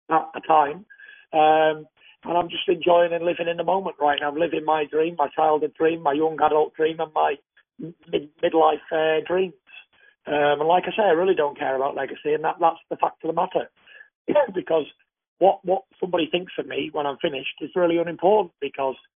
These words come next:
it's all sticks and stones, whether it's good or bad. Um, everyone w-, is entitled to their opinion, and there'll be somebody else to replace me, just like everybody else. Every other champion in history, mo-, other young guys have come along and,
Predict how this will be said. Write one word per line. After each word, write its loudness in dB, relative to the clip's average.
it's -2
all 4
sticks -8
and -12
stones, -4
whether 0
it's -8
good 0
or 4
bad. 2
Um, 0
everyone 2
w-, -2
is -2
entitled 0
to -4
their 2
opinion, -4
and 0
there'll 4
be -2
somebody -2
else 2
to -2
replace -2
me, -12
just -12
like 0
everybody 0
else. 0
Every -2
other -4
champion -2
in -12
history, -8
mo-, 0
other 0
young -4
guys 0
have -18
come -6
along 0
and, -8